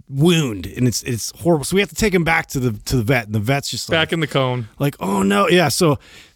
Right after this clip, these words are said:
Speaker 1: basically, like, I have to do this whole protocol where I give him antibiotics, and
Speaker 2: So you have to
Speaker 1: then
Speaker 2: wash your dog's dick now?
Speaker 1: Yeah. And
Speaker 2: <laughs> Wow.
Speaker 1: no, let
Speaker 2: He's
Speaker 1: me, let me,
Speaker 2: punking
Speaker 1: I
Speaker 2: the
Speaker 1: forgot
Speaker 2: shit.
Speaker 1: something, like, really important here.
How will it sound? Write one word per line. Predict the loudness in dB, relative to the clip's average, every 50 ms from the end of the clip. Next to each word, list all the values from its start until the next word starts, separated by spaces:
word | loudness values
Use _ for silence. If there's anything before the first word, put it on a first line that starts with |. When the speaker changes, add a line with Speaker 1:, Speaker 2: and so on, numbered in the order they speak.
| _
Speaker 1:
basically, | 0 2 2 2 0 -2 0 2 4 4 4 4 2 -2 -6 -12 -20 -20 _ _ _ _ -8
like, | -4 0 0 0 0 0 -4 -8 -16 _ _ _ _ _
I | -2 0
have | 0 0 0 -2
to | -4 -4
do | 0
this | 2 2 2 2 2
whole | 0 0
protocol | 0 0 2 2 2 2 0 0 0 2 2 2 2
where | 2
I | 0
give | 0 0 -2
him | -2
antibiotics, | -2 0 0 0 2 2 2 2 2 0 0 -2 -2 -4 -4 -4 -8 -14 -20 -20 -20 -20 _ _ _ _ -4
and | -2 0 0 2 2
Speaker 2:
So | 2
you | 2
have | 2 2
to | 2
Speaker 1:
then |
Speaker 2:
wash | 2 2 0 0 -2
your | -2
dog's | 0 0 0 0 -2
dick | -2 -4 -4 -2 -2
now? | -2 -2 -2 -2 -2
Speaker 1:
Yeah. | 0 0 -2 -2 -4 _ _ _ _ 0
And | 2 4 4 4 4 4 4 2 0 -2 -2
Speaker 2:
<laughs> | -2
Wow. | 0 2 2 4 4 4 4 2 2 2 2 4
Speaker 1:
no, | 4 6 6 4 2 0 -4 0
let | 2 4 6 6
Speaker 2:
He's |
Speaker 1:
me, | 6 6
let | 6 6 6 6
me, | 6 6
Speaker 2:
punking |
Speaker 1:
I | 4 4
Speaker 2:
the | 2 2
Speaker 1:
forgot | 4 4 4 4 4 4
Speaker 2:
shit. | 4
Speaker 1:
something, | 2 2 4 4 4 4 4 2 0 -4 -4 -2 0
like, | 0 0 2
really | 2 4 6 6 4
important | 4 2 2 2 2 2 2 0 -4 -4
here. | -2 0 0 -2 -2